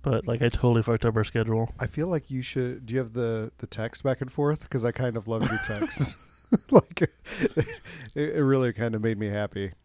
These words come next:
Speaker 2: Like, the, uh, like, seeing you get razzled.
Speaker 1: So normally we record these on Fridays.
Speaker 2: Mm-hmm.
Speaker 1: And we've been doubling up lately since you're gonna be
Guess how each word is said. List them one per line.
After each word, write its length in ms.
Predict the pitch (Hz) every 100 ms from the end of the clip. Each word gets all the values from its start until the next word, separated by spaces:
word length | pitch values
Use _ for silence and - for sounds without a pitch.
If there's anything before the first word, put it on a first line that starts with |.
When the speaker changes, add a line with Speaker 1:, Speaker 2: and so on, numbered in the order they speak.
| -
Speaker 2:
Like, 280 | 107 101 - _ _ _ _ _ _ -
the, 220 | 110 104
uh, 200 | 98 95 87 - _ _ -
like, 300 | 107 - -
seeing 360 | - - 123 110
you 120 | 107
get 180 | 98 98
razzled. 440 | 101 104 98 113 113 - - -
Speaker 1:
So 140 | -
normally 340 | 139 139 143 135
we 60 | 135
record 280 | 127 127
these 160 | 127 131
on 100 | 139
Fridays. 480 | 135 110 107 123 -
Speaker 2:
Mm-hmm. 180 | 117 156 - - - _
Speaker 1:
And 300 | 127 113 113
we've 160 | 110 113
been 140 | 120
doubling 340 | 117 117 120 120
up 160 | 117
lately 300 | 120 113 135
since 240 | 147 131 123
you're 100 | 113
gonna 240 | 120 117
be 240 | 117 120